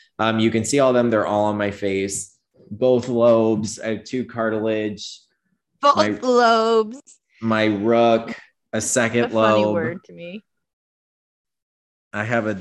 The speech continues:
Speaker 1: random floating one right here in the middle of my cartilage. What is this called? The forward helix and my septum.
Speaker 2: You have your nose pierced regular?
Speaker 1: I did while I was in
Speaker 2: Like your nostril?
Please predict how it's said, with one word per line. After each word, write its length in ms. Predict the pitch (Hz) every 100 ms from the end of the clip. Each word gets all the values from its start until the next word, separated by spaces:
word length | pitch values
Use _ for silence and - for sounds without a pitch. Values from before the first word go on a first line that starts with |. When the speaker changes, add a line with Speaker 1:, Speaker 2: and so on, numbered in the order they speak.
| 98
Speaker 1:
random 520 | 110 117 117 117 113
floating 520 | - 120 113 113 110
one 160 | 107 107
right 200 | 104 104
here 120 | 107
in 80 | 98
the 60 | 98
middle 240 | 107 113
of 60 | 107
my 140 | 107
cartilage. 840 | - 110 104 104 101 98 98 - - _ _ _ _ _ _ _
What 80 | 120
is 100 | 107
this 180 | 104 -
called? 400 | - 69 73 80 _ -
The 100 | 104
forward 420 | 120 120 113 101
helix 720 | 107 107 104 101 95 - - _ _ _ -
and 120 | 95
my 100 | 87
septum. 720 | - 78 - 53 55 90 113 _ _ _ _ _ _ _ _ _ _ _ _ _ _ _ _
Speaker 2:
You 60 | 381
have 120 | 480
your 180 | 403 277
nose 460 | 233 214 233 262 -
pierced 480 | - 247 233 - 190
regular? 580 | 190 190 214 220 262 - _ _ _ - - _ _ _ 123
Speaker 1:
I 420 | 131 135 117 - _ -
did 320 | 139 151 156
while 240 | 147 139
I 140 | 131 127
was 240 | 120 110
in 200 | 113 107
Speaker 2:
Like 180 | 110 104
your 140 | 196
nostril? 560 | 185 180 202 - 208